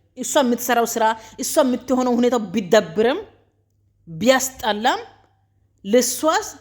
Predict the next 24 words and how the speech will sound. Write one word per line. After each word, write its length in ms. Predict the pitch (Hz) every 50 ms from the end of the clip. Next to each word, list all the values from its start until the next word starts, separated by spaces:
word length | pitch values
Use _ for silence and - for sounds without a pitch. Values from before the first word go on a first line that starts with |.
| _ _ -
መልካም 340 | 277 330 320 320 - 320 277
ነገር 160 | 247 226 220
ማማኘት 340 | 208 190 180 175 170 175 -
አለብን። 420 | 185 160 156 160 151 143 156 165 165 180 - _ _ _ _ _ _ _ _ _ _ -
እባካችሁ 720 | 220 208 214 208 208 - - - 170 156 - - - 165 - _ _ _ _ -
ሌላውን 320 | 214 247 277 311 349 415 392
ተዉት። 320 | - - 269 220 196 190 214
ሌላውን 280 | 220 240 277 294 262
ዝቃጭ፣ 360 | 185 233 - - - - 277 226
ዝቃጭ 300 | 202 - - - 285 254 240 220 214
ለዛ-፣ 400 | 240 254 269 262 233 226 240 226
ለዛሬ 320 | 233 262 247 262 269 285 - -
ጥቅም 220 | - 262 269 294
ብሎ 120 | 233 226 233
የሚመጣ 240 | 233 233 233 247 254 262
ሰው 120 | 311 302 311
ተዉት። 340 | - 262 226 208 180 175 - 180 170 170 - _ _ _ _ _ -
ግን 220 | 185 190 285 320 311 - -
እድገቷ 380 | 233 208 202 190 202 196 196 - 185 156 143 - - _ _ _ _ _ _ _ _ _ _
እባካችሁ 720 | - 208 208 220 208 - - - - 185 160 - - - 165 - _ _ _ _ _ _ _
ሰው 220 | - - - 311 269
ይታዘበናል። 680 | 226 190 - 220 202 190 180 175 196 185 180 170 175 180
እኛ 160 | 170 175 170 160 165 - - - _ _
ከእሷ 240 | - 330 - -